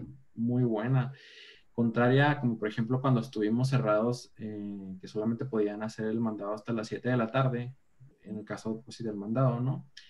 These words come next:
Pues eso provocaba aglomeraciones y pues es-, era más posi-, probable que, pues, la gente pudiera contagiarse, dado la mayor cantidad de gente en un,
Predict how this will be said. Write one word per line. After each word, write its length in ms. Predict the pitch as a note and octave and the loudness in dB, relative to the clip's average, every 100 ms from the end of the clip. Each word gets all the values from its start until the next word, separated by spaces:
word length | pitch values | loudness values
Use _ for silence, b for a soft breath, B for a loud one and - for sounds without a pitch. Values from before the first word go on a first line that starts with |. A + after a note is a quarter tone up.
| B B B B - | B B B B -8
Pues 880 | A2+ A2 A2 G#2+ G2+ G2+ G2+ G2+ - | -2 2 2 0 -2 -2 -2 -4 -6
eso 360 | A2+ A#2+ A#2+ A#2 | -2 0 0 0
provocaba 540 | A2+ G#2 - A#2 B2 | 0 0 0 2 4
aglomeraciones 720 | A#2+ A2+ G#2+ G#2 - D#3 D3 C3 | 4 0 -2 -4 -4 -2 -2 -4
y 40 | |
pues 340 | - G#2 F#2+ | -4 -6 -6
es-, 140 | G2+ - A#2 | -12 -12 -8
era 160 | G#2+ | -6
más 300 | G#2+ G#2+ - - - | -6 -8 -12 -14 -6
posi-, 380 | A2 - - | -6 -6 -12
probable 520 | - A2 A2 C3 A2+ - | -4 0 4 6 4 0
que, 280 | G#2+ G#2 - | -8 -10 -8
pues, 120 | G#2 | -8
la 80 | G2 | -8
gente 320 | G2+ G2 A2 | -10 -8 -8
pudiera 460 | - G#2 G#2 G#2 G#2 | -6 -4 -2 -4 -4
contagiarse, 520 | A2+ A2 - - A#2 | -6 -6 -8 -6 -4
dado 280 | G#2 G2+ G2 | -4 -6 -8
la 120 | G2+ | -10
mayor 360 | G2 G2 G2 - | -14 -14 -14 -4
cantidad 360 | A#2+ A2+ A2 | -4 -2 -4
de 100 | G#2+ | -4
gente 320 | G#2+ A#2 A#2 A2+ | -4 -4 -2 -6
en 60 | |
un, 180 | G2+ | -8